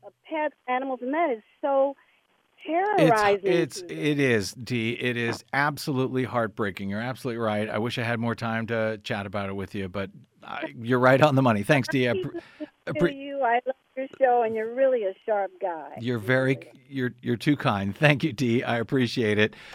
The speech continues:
Speaker 2: Uh, I know a lot of folks wanna get in. We're not gonna be able to get to everyone. Uh, let me take one more randomly here. Um,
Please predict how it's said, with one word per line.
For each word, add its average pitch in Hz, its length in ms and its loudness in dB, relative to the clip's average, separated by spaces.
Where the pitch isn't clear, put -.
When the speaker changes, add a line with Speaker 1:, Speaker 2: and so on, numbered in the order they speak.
Speaker 2:
Uh, 127 340 4
I 139 140 4
know 143 180 4
a 143 60 2
lot 139 260 4
of 135 60 -2
folks 139 240 0
wanna 135 180 2
get 127 200 0
in. 127 260 2
We're 120 80 2
not 127 320 2
gonna 120 200 2
be 117 60 -2
able 110 120 -4
to 113 60 -2
get 117 140 -6
to 127 120 -10
everyone. 117 600 0
Uh, 117 600 -4
let 123 120 -4
me 123 120 -6
take 117 200 -6
one 123 200 -4
more 117 220 0
randomly 113 720 0
here. 113 440 2
Um, 104 540 0